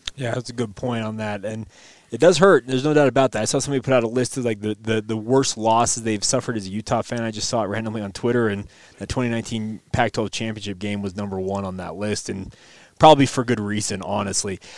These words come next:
All right, uh, two more quotes here, Brian. We're out of time here in this first segment, so I'm actually gonna combine these two 'cause I think they're related to one another. So the first one here,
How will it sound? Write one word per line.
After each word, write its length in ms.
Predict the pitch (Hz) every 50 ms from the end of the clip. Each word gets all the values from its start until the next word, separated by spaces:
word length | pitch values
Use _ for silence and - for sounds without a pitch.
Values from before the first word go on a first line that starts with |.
| - -
All 100 | 139 147
right, 220 | 151 147 135 -
uh, 140 | 131 143 143
two 220 | - - - 233
more 160 | 214 196 175
quotes 360 | - - - 160 156 156 - -
here, 180 | 156 147 139
Brian. 460 | 127 120 123 135 135 135 139 135 135
We're 180 | 135 131 135 143
out 140 | 147 147 139
of 100 | 127 -
time 260 | - - 139 135 127
here 100 | 135 139
in 60 | 131
this 100 | 127 -
first 220 | - - 135 120 -
segment, 200 | 135 127 123 113
so 60 | 147
I'm 60 | 151
actually 240 | 160 165 - - 170
gonna 100 | 151 131
combine 420 | - 139 127 110 120 120 123 127
these 140 | 127 123 -
two 140 | - 131 120
'cause 100 | - -
I 40 | 110
think 180 | - 143 135
they're 100 | 131 127
related 500 | 110 107 104 101 113 113 113 110 107 104 -
to 100 | - 104
one 180 | 101 101 98
another. 360 | 95 95 98 95 95 101 104
So 140 | 104 - 120
the 60 | 110
first 320 | - - 196 202 208 - -
one 140 | 170 156 135
here, 340 | 107 143 135 117 92 78